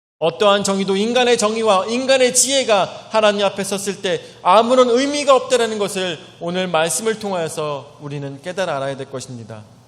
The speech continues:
그렇기 때문에 여러분들, 무엇 오늘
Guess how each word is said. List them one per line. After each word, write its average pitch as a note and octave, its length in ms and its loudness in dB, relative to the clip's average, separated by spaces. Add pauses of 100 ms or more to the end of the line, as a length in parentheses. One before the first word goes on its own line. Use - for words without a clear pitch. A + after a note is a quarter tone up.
(320)
그렇기 D#3 160 -10
때문에 C#3+ 500 -8 (240)
여러분들, C#3+ 540 -6 (340)
무엇 D#3 400 -6 (1500)
오늘 D#3 500 -4